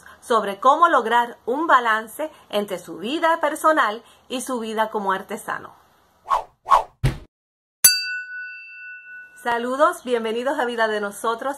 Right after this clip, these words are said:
Gracias por acompañarnos. Recuerde darle like y darle compartir a este video. Hoy vamos a hablar sobre el, los espacios que tenemos los artistas y los artesanos en nuestros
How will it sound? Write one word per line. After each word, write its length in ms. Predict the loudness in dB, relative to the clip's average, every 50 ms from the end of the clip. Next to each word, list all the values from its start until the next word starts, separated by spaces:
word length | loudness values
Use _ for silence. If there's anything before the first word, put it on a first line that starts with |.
| -6
Gracias 420 | -4 0 0 0 0 0 -4 -8 -6
por 160 | -4 -2 0
acompañarnos. 880 | 0 -2 -2 -6 -6 -4 -4 -4 -2 -2 -2 -2 -2 -2 -4 -6 -6 -6
Recuerde 460 | -8 -6 -4 -4 -4 -2 -2 -2 0
darle 360 | 0 0 0 0 -2 -4 -6
like 540 | -4 0 2 2 2 2 0 -6 -12 -16 -12 -8
y 140 | -6 -4 0
darle 380 | 2 2 2 0 -4 -8 -8 -12 -16 -14 -10
compartir 600 | -8 -6 0 2 2 0 0 -4 -6 -6 -6 -6 -2 0
a 140 | 0 0 0
este 320 | -2 -8 -10 -10 -10 -8
video. 420 | -8 -8 -8 -10 -10 -10 -8 -10 -10 -10 -12 -14 -14 -14 -14 -14 -14 -14 -14 -6 2 4
Hoy 120 | 4 6
vamos 280 | 6 6 6 6 4 4
a 100 | 4 4
hablar 280 | 6 6 4 4 2
sobre 640 | -2 -4 0 2 2 2 2 2 0 0 -2 -4 -6 -10 -16 -20 -10 -6
el, 320 | -4 -4 -4 -4 -2 0
los 280 | 0 0 0 0 -6 -10 -6
espacios 1120 | -4 -4 -4 -6 -8 -4 2 4 4 4 4 2 -2 -6 -8 -6 -6 -6 -6 -6 -10 -10
que 160 | -8 -8 -6
tenemos 580 | -6 -6 -6 -4 -4 -4 -4 -6 -8 -10 -8 -6
los 160 | -4 -2 -2
artistas 540 | -2 -4 -4 -8 -12 -12 -6 -4 -4 -4 -2
y 60 | -4
los 140 | -4 -2 -2
artesanos 640 | -2 -2 -4 -8 -10 -6 -6 -6 -4 -4 -4 -6
en 80 | -6 -6
nuestros 720 | -6 -8 -8 -10 -8 -4 -4 -2 -2 -4 -6 -8 -14 -20